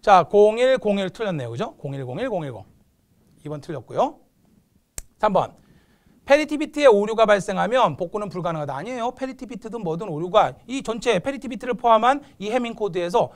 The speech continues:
페리티비트의 오류가 생기든 뭐든 어디 한 비트 오류가 생기면 무조건 복구할 수 있는 거니까 삼 번도 틀렸고요.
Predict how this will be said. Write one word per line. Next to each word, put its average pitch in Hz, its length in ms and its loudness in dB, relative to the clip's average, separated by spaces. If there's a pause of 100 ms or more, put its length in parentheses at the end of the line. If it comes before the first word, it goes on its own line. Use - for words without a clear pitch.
(220)
페리티비트의 320 680 -2
오류가 214 340 2
생기든 226 360 -8
뭐든 185 240 -6
어디 147 240 -6
한 285 180 -6
비트 262 180 -12
오류가 214 260 -6
생기면 185 460 -6 (200)
무조건 165 300 -8
복구할 175 280 -4
수 - 80 -14
있는 165 180 -8
거니까 156 540 2 (160)
삼 165 160 -12
번도 147 180 -8
틀렸고요. 185 560 -4